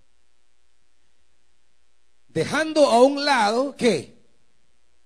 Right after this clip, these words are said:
Las enseñanzas elementales acerca de Cristo, avancemos hacia la madurez. Fíjese bien esto.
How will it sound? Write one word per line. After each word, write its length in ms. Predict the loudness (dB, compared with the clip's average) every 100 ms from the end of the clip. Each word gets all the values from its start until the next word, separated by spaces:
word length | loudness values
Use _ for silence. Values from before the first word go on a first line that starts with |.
| -20 -20 -20 -20 -20 -20 -20 -20 -14
Las 420 | -6 -4 -4 -2
enseñanzas 1500 | -2 -2 -4 -2 -2 0 0 0 0 0 -2 -8 -12 -14 -18 -20 -20 -20 -20 -20 -10
elementales 1500 | -4 -4 -4 -4 -4 -4 -2 -2 -2 -6 -10 -16 -18 -20 -20 -20 -20 _ -16
acerca 760 | -12 -6 2 2 2 -8 -6 -4
de 180 | -4
Cristo, 680 | -2 -2 0 -2 -2 -2 -4 -12 -20 -18 -4
avancemos 1700 | 0 2 4 4 2 -2 -2 2 2 4 4 4 -2 -10 -14 -20 -20 -20 -20 -20 -20 -20 -14
hacia 280 | -12 -10 -10
la 120 | -10
madurez. 1120 | -10 -10 -8 -8 -10 -14 -20 -18 -20 -20 -20 -20 -20 -20 -20 -20 -20 -20 -20 -18
Fíjese 260 | -12 -10 -10
bien 160 | -8
esto. 240 | -10 -12